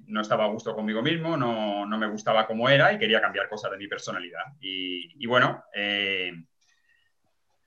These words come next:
es que no quiero comentar cosas del libro porque si no <laughs> eh, pero bueno, lo comenté a algunas personas y, y bueno, la gente no lo entendía, ¿no? Pero, pero, pero si tú ya eres buena persona, tú no tienes que cambiar nada, hombre,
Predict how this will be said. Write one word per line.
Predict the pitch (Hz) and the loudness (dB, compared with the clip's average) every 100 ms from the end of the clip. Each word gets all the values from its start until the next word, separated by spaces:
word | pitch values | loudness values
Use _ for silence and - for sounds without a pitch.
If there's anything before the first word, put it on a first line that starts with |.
| - - | -20 -14
es | 139 | -4
que | 139 | 2
no | 135 | 4
quiero | 143 147 | 8 10
comentar | 143 139 143 139 | 10 8 8 8
cosas | 139 147 | 8 6
del | 139 - | 6 2
libro | 156 165 147 | 4 6 6
porque | 127 123 | 4 2
si | 113 - | 0 -2
no | 104 - 147 - - - - - | -2 0 0 -2 -6 -18 -16 -6
<laughs> | - 185 139 139 - - - - - | 0 4 4 2 -4 -14 -18 -14 2
eh, | 117 120 | 6 6
pero | 120 127 | 6 6
bueno, | 135 107 - 107 | 6 6 -2 -2
lo | 113 | 0
comenté | 113 110 104 127 127 | 2 2 2 4 8
a | 123 | 8
algunas | 127 127 127 | 8 6 2
personas | 127 120 180 170 180 196 - | 2 -2 0 4 4 2 0
y, | 117 107 104 98 95 87 87 90 | -2 0 0 -2 -4 -8 -12 -12
y | |
bueno, | 92 - - | -8 -8 -10
la | - | -14
gente | 104 101 | -8 -2
no | 107 | -2
lo | |
entendía, | 113 95 87 135 98 | -2 -2 2 2 2
¿no? | 147 | -2
Pero, | 101 82 82 _ | -6 -12 -16 _
pero, | _ - | _ -20
pero | - - | -18 -18
si | - | -12
tú | 107 | 0
ya | 127 | 6
eres | 127 113 | 6 6
buena | 117 107 | 4 4
persona, | - 160 143 | 2 6 6
tú | 143 | 6
no | 143 | 2
tienes | 147 139 | 4 4
que | - | 4
cambiar | 120 120 117 | 4 4 4
nada, | 117 110 | 6 6
hombre, | 147 127 98 92 95 | 4 4 2 -2 -8